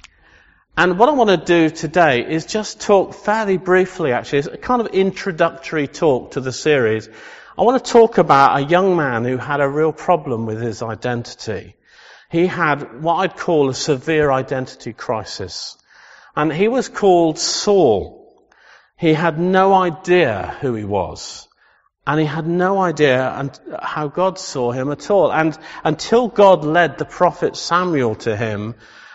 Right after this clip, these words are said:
uh, to appoint him as the first king of Israel, he just had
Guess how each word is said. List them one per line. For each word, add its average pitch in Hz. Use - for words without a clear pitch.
uh, 131
to 147
appoint 190
him 131
as 120
the 143
first -
king 165
of 151
Israel, 151
he 151
just 180
had 156